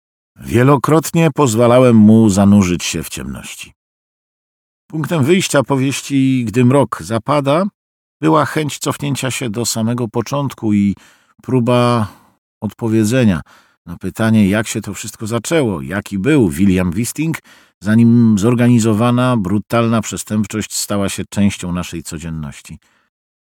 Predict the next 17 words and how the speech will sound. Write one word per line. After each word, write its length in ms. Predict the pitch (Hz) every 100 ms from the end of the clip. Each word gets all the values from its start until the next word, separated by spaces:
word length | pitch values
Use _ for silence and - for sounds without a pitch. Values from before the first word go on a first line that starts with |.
| _ _ _ _
Dlatego 440 | 64 113 131 180
historia 420 | 127 131 - 185 147
zaczyna 380 | 131 - 147
się 120 | 127 131
na 140 | 117
początku 440 | 117 117 127 -
lat 180 | 120 110
osiemdziesiątych, 800 | 113 117 110 107 - 180 - 69 _ _ _ _
gdy 160 | 95 117
Wisting 520 | 101 139 - 160 139
był 360 | 117 135 131 113
młodym 720 | 101 104 120 165 147 156 156 -
funkcjonariuszem, 1000 | - 139 - 131 113 92 113 - 175 175 - _ -
świeżo 420 | - 143 135 127
po 120 | 98
szkole 320 | 87 - 98
policyjnej. 680 | 78 78 71 - - - -